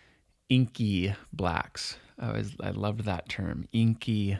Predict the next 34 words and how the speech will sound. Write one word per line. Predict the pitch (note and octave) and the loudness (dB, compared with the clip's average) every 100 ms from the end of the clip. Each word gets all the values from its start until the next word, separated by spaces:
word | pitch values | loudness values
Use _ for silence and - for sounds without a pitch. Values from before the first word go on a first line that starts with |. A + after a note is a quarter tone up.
| - - _ | -6 -20 _
inky | A#2+ B2 - A2 | 0 0 0 -2
blacks. | F#2+ F2 - - - - - - _ _ _ _ - | -2 -2 -6 -8 -14 -18 -18 -20 _ _ _ _ 0
That | A#2+ | 2
was | C#3+ A#2 | 2 0
the | A2 | 0
goal | - A#2 A#2 A2+ | 0 0 2 0
that | G2+ - | 0 -2
he | G2+ | -2
s-, | G2+ - - - | -4 -6 -10 -6
he | G#2+ G2+ | 2 4
would | G2+ | 4
set | - C#3 - | 4 4 4
for | - | 2
us, | G#2 G#2+ - - - - - - | 2 0 -6 -14 -20 -20 -20 -10
um, | G#2+ F#2+ F2 F#2 G#2+ _ - | -4 -2 -2 -4 -8 _ -2
when | G#2 | 0
trying | - A2 A2 | 2 2 4
to | G#2+ | 4
achieve | F#2+ - - A#2+ A2 F#2 F#2 | 2 0 2 2 4 0 0
these | F#2+ F#2+ | 0 -2
deepest | - G#2 - F#2+ | -2 -2 -2 -2
shades, | - A#2 G#2+ F2 F2+ A2+ - - _ _ _ _ _ _ - | -2 0 0 -2 -4 -6 -12 -14 _ _ _ _ _ _ -12
these | G2 - - | -10 -8 -2
inky | A2+ A2+ A2+ | 0 0 -2
blacks. | G#2+ G2+ F#2 D#2+ G2+ - - - | -2 0 0 -2 -4 -8 -12 -10
And, | - G2 F#2 F#2 G2 A2+ - _ _ _ _ _ _ _ | -4 -2 0 -2 -4 -6 -12 _ _ _ _ _ _ _
and | G#2+ G2 | -2 0
as | G2+ | 2
he | - | 2
reminded | G2 G2+ C#3 E3+ C3 | 2 4 4 4 4
us, | A2+ A2 - | 2 0 -4
it | C#3 C#3+ | -4 0
was | A2+ G2 | 0 -2
not | G2 G#2+ A#2 A#2 G#2+ | -2 0 4 4 2